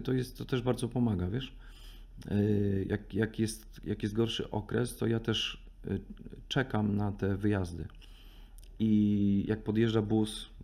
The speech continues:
pod dom i już widzę chłopaków, to wiem, że wsiądę tam i te trzy dni będzie lepiej, że, bo mi to pomaga. To i głup-, to gadanie głupot, to, to, to za-,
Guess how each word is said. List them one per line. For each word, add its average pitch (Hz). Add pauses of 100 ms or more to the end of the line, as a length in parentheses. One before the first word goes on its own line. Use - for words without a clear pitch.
(140)
pod 98
dom 110 (760)
i 107
już 104
widzę 104
chłopaków, 107 (220)
to 117
wiem, 123
że 117 (140)
wsiądę 120
tam 127
i 113
te 110
trzy -
dni 113
będzie 110
lepiej, 101 (680)
że, 107
bo 113
mi 123
to 123
pomaga. 95 (680)
To 127
i 113
głup-, -
to 107
gadanie 110
głupot, 104
to, 90
to, -
to 95
za-, 101